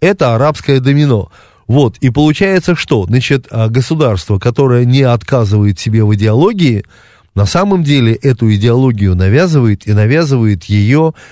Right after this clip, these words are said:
в виде экспорта в другие страны, но при этом, а, защищается формами и методами, а, информационной войны. Вот один из, а, методов, который мы с тобой,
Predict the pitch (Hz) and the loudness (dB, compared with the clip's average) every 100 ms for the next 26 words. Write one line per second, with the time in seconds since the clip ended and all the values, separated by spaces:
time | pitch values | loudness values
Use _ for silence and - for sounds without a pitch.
0 | _ 104 110 139 127 139 - 143 - - | _ -2 0 0 0 -2 -2 -2 -2 -2
1 | 113 95 107 95 110 104 110 92 - 151 | -2 0 -2 0 0 0 0 0 -2 -2
2 | 226 170 104 - - - _ 123 151 101 | 0 0 -2 -6 -18 -20 _ 0 0 0
3 | 131 139 180 160 143 135 - 120 120 120 | 0 2 0 0 -2 -2 -2 0 0 0
4 | 113 113 147 - 185 - 240 226 180 185 | 0 0 0 -2 -2 0 0 0 0 -2
5 | 175 - 160 135 131 151 175 190 - - | -2 0 0 2 0 0 0 -2 -6 -18
6 | - 180 185 151 123 113 131 143 151 170 | -6 0 2 2 2 0 0 0 0 0
7 | 175 - 123 117 117 123 151 143 147 147 | 0 0 0 2 0 0 0 0 0 0
8 | 147 165 170 165 180 185 247 233 127 87 | 0 0 0 2 0 0 0 0 0 -2
9 | - - _ - 143 151 151 151 135 117 | -8 -20 _ -2 0 0 0 0 0 -2
10 | - 120 117 113 170 262 190 120 - 120 | -4 -2 0 0 0 -2 -2 -2 -2 -4
11 | 120 113 113 110 123 120 110 104 | -2 0 0 -2 -2 0 0 -2